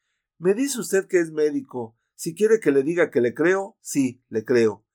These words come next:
Pero yo tengo órdenes. O me dice de qué se trata, o cuelgo". "Es un asunto confidencial".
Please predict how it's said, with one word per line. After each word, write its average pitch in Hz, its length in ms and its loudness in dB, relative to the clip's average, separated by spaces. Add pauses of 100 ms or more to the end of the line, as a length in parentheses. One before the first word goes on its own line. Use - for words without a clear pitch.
(320)
Pero 170 180 2
yo 220 160 0
tengo 202 280 2
órdenes. 147 640 -2 (220)
O 143 120 -2
me 165 140 0
dice 208 300 -2
de 143 120 -2
qué 170 120 -4
se 151 160 -2
trata, 170 580 -2
o 120 220 -4
cuelgo". 113 520 0 (920)
"Es 147 180 -6
un 170 120 0
asunto 160 380 0
confidencial". 117 880 -2